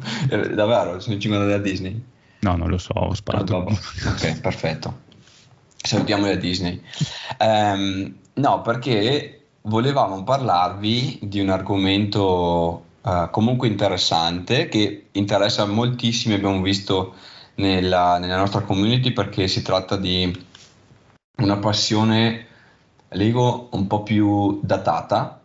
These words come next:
Speaker 2: Sì, perché stiamo parlando di gente vecchia, insomma.
Speaker 1: Esatto, siamo
Speaker 2: Quelli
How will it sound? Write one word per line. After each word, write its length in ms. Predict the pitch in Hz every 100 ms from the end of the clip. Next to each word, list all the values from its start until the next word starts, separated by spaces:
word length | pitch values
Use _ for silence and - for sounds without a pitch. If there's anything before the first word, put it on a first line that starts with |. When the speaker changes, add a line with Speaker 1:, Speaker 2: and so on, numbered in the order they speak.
| _ _ _ -
Speaker 2:
Sì, 260 | - 113
perché 260 | 92 92 95
stiamo 200 | 87 95
parlando 360 | 95 90 85 85
di 120 | 87
gente 300 | 87 92 87
vecchia, 340 | 92 85 - 92
insomma. 480 | 87 - 85 87 85 - _ _ _ - 101
Speaker 1:
Esatto, 520 | 101 95 - - 110 98
siamo 240 | 90 87
Speaker 2:
Quelli 440 | 110 107 110 95